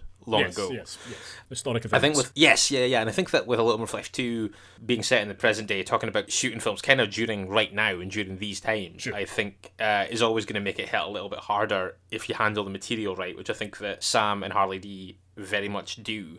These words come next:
Speaker 2: I have to say, like, the kind of slow creeping dread and realisation of what a-, is actually happening here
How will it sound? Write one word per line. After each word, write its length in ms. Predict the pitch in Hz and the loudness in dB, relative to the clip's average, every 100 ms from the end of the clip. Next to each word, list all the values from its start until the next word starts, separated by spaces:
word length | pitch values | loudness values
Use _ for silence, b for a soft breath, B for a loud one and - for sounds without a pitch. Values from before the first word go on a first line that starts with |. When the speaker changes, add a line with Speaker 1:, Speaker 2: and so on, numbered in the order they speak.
| - | -8
Speaker 2:
I 100 | 123 | 0
have 160 | 135 - | 0 0
to 80 | 110 | -6
say, 360 | 113 104 113 | -4 -2 -2
like, 260 | 107 104 104 | -2 -6 -6
the 80 | 131 | -6
kind 300 | 131 131 123 | -4 -2 -2
of 100 | - | -4
slow 460 | - 117 117 120 117 | -4 -2 0 0 -2
creeping 580 | 120 - 113 95 92 85 | -8 4 4 4 -6 -6
dread 400 | 98 95 110 107 | -4 0 0 0
and 120 | 98 | -2
realisation 760 | 104 98 95 92 98 104 123 | -4 -4 -8 -8 -8 -8 -8
of 100 | 95 | -6
what 160 | 101 101 | -4 -4
a-, 340 | 104 - _ | -4 -8 _
is 120 | 101 98 | -6 -6
actually 320 | 95 - 90 | -6 -8 -10
happening 460 | 95 95 110 110 | -10 -8 -4 -4
here 280 | 95 95 87 | -4 -8 -10